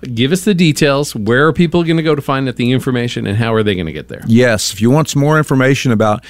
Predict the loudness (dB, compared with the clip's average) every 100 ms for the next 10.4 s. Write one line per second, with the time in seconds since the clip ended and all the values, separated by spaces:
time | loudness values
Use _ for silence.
0 | -20 -6 0 2 2 0 0 2 2 2
1 | -4 _ _ _ -2 0 0 2 2 0
2 | 0 0 -2 -2 -2 -2 0 2 2 2
3 | 0 -2 -2 -2 -2 2 2 2 0 0
4 | 0 2 0 0 0 0 0 2 2 2
5 | 0 0 0 0 2 2 0 -2 -12 -20
6 | _ _ 0 0 -2 0 2 2 2 2
7 | 0 -2 -2 -2 -2 0 2 4 2 0
8 | 0 0 -2 -6 _ _ _ _ _ 0
9 | 0 -2 -4 0 2 2 0 2 2 2
10 | 0 0 0